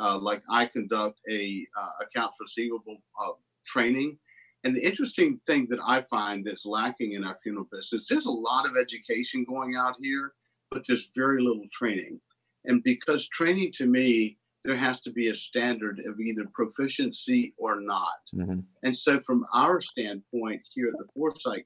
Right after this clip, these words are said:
Speaker 1: Companies, we just don't want to educate you. We want to train you. We want you to be proficient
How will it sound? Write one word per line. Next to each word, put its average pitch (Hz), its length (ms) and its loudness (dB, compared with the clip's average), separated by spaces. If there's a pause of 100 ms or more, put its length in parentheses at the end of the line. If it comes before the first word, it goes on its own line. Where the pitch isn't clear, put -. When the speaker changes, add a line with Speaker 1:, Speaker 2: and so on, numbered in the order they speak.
Speaker 1:
Companies, 98 600 -8 (320)
we 170 160 4
just - 240 -2
don't 139 180 2
want 127 160 2
to - 180 -6
educate 113 640 -2
you. 104 160 0
We 135 140 2
want 156 220 -2
to - 100 -6
train 123 400 2
you. 127 200 4
We 135 220 6
want 165 240 0
you 120 60 -10
to 113 80 -14
be 120 240 0
proficient 147 600 0